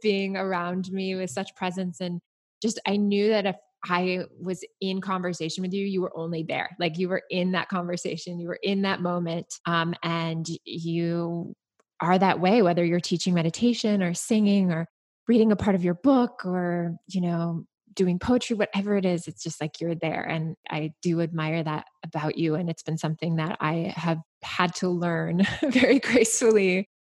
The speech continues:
over the past, you know, few years of, like, really being present to the people that I love. So thank you for that. And, and I'm just excited today to dive into your story, which I'm still learning about. Right before this call, we were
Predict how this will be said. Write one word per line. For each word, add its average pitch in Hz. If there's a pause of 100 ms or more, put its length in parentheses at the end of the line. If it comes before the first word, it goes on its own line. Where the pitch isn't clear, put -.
(240)
over 190
the 185
past, 165
you 170
know, 165
few 196
years 170
of, 156
like, 165
really 165
being 156
present 139
to -
the -
people -
that -
I 65
love. 62
So - (240)
thank 208
you 226
for 175
that. 175 (100)
And, 170
and 170
I'm 175
just 190
excited 180
today 170
to 165
dive 156
into 160 (200)
your 202
story, 185
which 185
I'm 175
still 180
learning 175
about. 175
Right 175
before 175
this 175
call, 185
we 190
were 185